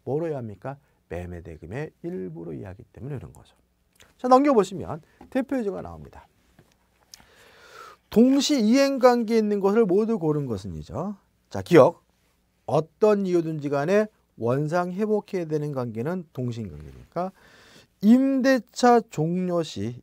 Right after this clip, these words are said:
임차 보증금의 반환 의무와 임차 목적물의 반환 의무는 뭐죠? 동시 이행 관계입니다. 니은. 담보를 말소하는 것은 변제와 담보 말소는 뭐가 아니죠?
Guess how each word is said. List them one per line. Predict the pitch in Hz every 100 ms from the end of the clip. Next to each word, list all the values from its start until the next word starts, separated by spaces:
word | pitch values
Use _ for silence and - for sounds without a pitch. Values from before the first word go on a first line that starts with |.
| _
임차 | 131 147 170 156 170 156
보증금의 | 151 139 139 139 175 185
반환 | - 113 127 139
의무와 | 107 87 69 82 156 170 _ _ -
임차 | 147 175 - 175
목적물의 | 160 131 127 - 139 127 143 156
반환 | - 135 160 170
의무는 | 156 156 160
뭐죠? | 117 101 143 - _ _ _
동시 | 95 92 87 131
이행 | 107 98
관계입니다. | 92 71 92 92 - _ _ _ _ _ _
니은. | 92 85 71 135 - _ _ _ _ _ _ _ _ _
담보를 | - - 220 262 269 294 294 277
말소하는 | 196 170 180 - 190 165 131
것은 | 104 95 160 92 98 -
변제와 | - 127 160 170 175 196 214
담보 | 147 165 208 233
말소는 | 214 180 170 180 180 151
뭐가 | 120 143
아니죠? | 147 143 175